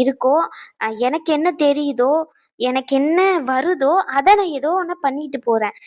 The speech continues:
நல்லா இருந்தா பாருங்க, நல்லா இல்லைன்னா அவாய்ட் பண்ணிருங்க. அதையும் மீறி உங்களுக்கு ஏதாச்சும் கருத்து சொல்லணும்னா சொல்லுங்கன்னு தான் சொல்றேன். அதுலயும் வந்து இந்த மாதிரி தேவையில்லாம உன் லைஃப்ல இப்படிதான் நடந்திருக்குமான்னா, என் லைஃப்ல நிறைய இருக்குங்க. இதை விட ரொம்ப, ரொம்ப, ரொம்ப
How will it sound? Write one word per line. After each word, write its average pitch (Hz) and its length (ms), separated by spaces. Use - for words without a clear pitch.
நல்லா 339 360
இருந்தா 320 300
பாருங்க, 262 380
நல்லா 269 360
இல்லைன்னா 277 280
அவாய்ட் 285 300
பண்ணிருங்க. 214 480
அதையும் 330 480
மீறி 359 220
உங்களுக்கு 320 320
ஏதாச்சும் 262 300
கருத்து 320 460
சொல்லணும்னா 269 440
சொல்லுங்கன்னு 330 420
தான் 330 120
சொல்றேன். 240 480
அதுலயும் 339 420
வந்து 339 280
இந்த 320 200
மாதிரி 294 400
தேவையில்லாம 277 500
உன் 302 300
லைஃப்ல 269 260
இப்படிதான் 277 380
நடந்திருக்குமான்னா, 240 800
என் 277 260
லைஃப்ல 302 340
நிறைய 262 520
இருக்குங்க. 247 280
இதை 226 220
விட 262 160
ரொம்ப, 240 360
ரொம்ப, 262 300
ரொம்ப 277 460